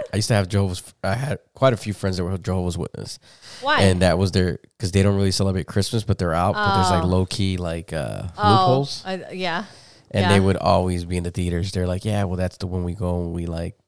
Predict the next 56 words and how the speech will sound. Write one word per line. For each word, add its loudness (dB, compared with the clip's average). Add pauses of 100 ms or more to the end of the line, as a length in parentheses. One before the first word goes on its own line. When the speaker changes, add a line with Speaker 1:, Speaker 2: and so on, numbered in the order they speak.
(100)
Speaker 2:
they're -8 (320)
te-, 2 (240)
trying 4
to 2
tell 0
you 2
they're 2
not -2
celebrating -2
Christmas, -6
but -20
they're -6
like, -4
"Well, 8
we're 4
Speaker 1:
Yeah. 4
Speaker 2:
just 0
gonna 4
go 2
see -4
a -6
movie." -8 (480)
But 4
yeah, 0 (100)
I 4
like 2
the 0
fact -4
that -2
every -4
year -4
we -4
go -10
Speaker 1:
Yeah. -4
Speaker 2:
see -6
a -8
movie -8
at -10
the -10
movie -10
theaters. -10
Uh, -2
you -2
know 0
me, -4
I'm -6
a -6
movie -10
theater -10
junkie, -14
so, -10
like, -10
I, -10
Speaker 1:
Yeah, -2
I -4
know. -4